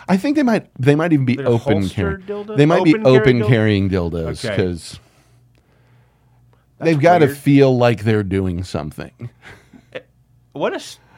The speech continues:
Speaker 1: I can
Speaker 2: it
Speaker 1: s-
Speaker 2: feels like a rib. Did one
Speaker 1: Look.
Speaker 2: of, did, did one of us do this, like, in our sleep?
Speaker 1: No, here
Speaker 2: I've had a grand to-, uh, average about four hours sleep the past week.
Speaker 1: Uh-huh.
Speaker 2: D-, is it possible that in a fugue,
Speaker 1: No.
Speaker 2: uh, like, fat Tyler Durden state,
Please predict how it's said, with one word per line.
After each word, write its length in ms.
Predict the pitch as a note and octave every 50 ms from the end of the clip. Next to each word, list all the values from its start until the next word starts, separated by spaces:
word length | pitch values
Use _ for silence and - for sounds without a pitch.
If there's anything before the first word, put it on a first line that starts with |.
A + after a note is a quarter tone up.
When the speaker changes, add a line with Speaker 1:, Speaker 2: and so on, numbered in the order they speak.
| - _ -
Speaker 1:
I 220 | - F3+ A#3 C#4+
can 140 | - E4+ -
Speaker 2:
it 20 |
Speaker 1:
s- 60 | F3+ C#3
Speaker 2:
feels 180 | F4 E4 C4+
like 140 | C#4 C#4 A#3
a 80 | G3+ F3
rib. 320 | E3 G3 A3 D#3 A2 G2
Did 160 | - D#3 C#3+
one 160 | C#3+ D3+ D#3 C#3+
Speaker 1:
Look. 100 | C#3 -
Speaker 2:
of, 60 | D#3
did, 360 | F3+ F3 D#3+ D#3 D#3+ - -
did 200 | D#3+ D#3+ D3 C#3+
one 180 | C#3 D#3+ A#3 C4+
of 80 | A#3
us 160 | A#3+ A3 -
do 260 | - - E3 F#3 F#3+ F#3+
this, 300 | F#3 F#3+ F#3+ F#3 - -
like, 160 | D#3+ D3 C#3
in 100 | D#3+ D#3
our 120 | D3+ C#3+ C3+
sleep? 480 | - - - - C#3+ D3+ D#3 D3 - -
Speaker 1:
No, 320 | D#3 C#3+ C3 A#2+ A2 A2 -
here 140 | - E3 E3+
Speaker 2:
I've 160 | G3 C4+ C4+
had 200 | B3+ C4+ C4 A#3
a 60 | F#3+
grand 460 | D3+ C#3+ D#3+ E3 E3+ E3+ E3+ E3 C#3 -
to-, 100 | E3 D#3
uh, 300 | C3 C3 C3+ B2+ A#2+ G#2+ -
average 380 | B2+ C#3+ D#3+ D3 E3 E3 D3 C#3
about 260 | B2 A#2+ A#2+ G#2 -
four 160 | - C#3+ C#3+ C3+
hours 200 | C3 B2+ A#2 -
sleep 180 | - C3+ C#3 C#3
the 60 | C#3
past 320 | B2+ B2 C3+ C3+ C3+ C3+ C#3
week. 240 | D3 D#3 D3+ - _ -
Speaker 1:
Uh-huh. 280 | C#3+ B2 B2 B2 A#2+ A#2
Speaker 2:
D-, 100 | - E3
is 180 | D3 D#3+ C#3 C#3+
it 140 | D#3+ D#3 _ _ _ _
possible 460 | - - F3+ F3+ F3 - - F#3+ F3+
that 140 | D#3+ D#3+ C#3+
in 60 | C#3 B2
a 40 |
fugue, 680 | A#2+ - - D3 E3 E3+ E3+ F3 F3 E3 C#3+ C#3+ C3+ -
Speaker 1:
No. 340 | C#3+ C#3+ C#3+ C#3+ D3+ D3+ D3+
Speaker 2:
uh, 200 | D3 C3+ C3+ C3+
like, 200 | C3 B2+ C3 -
fat 380 | - - - F3 E3 E3+ - -
Tyler 300 | - E3 D#3+ E3 E3 D#3
Durden 360 | D3 C3+ D3+ D#3 D#3+ D3+ D3 C#3
state, 500 | C#3 - - D#3+ D3+ D#3+ D#3 C3+ -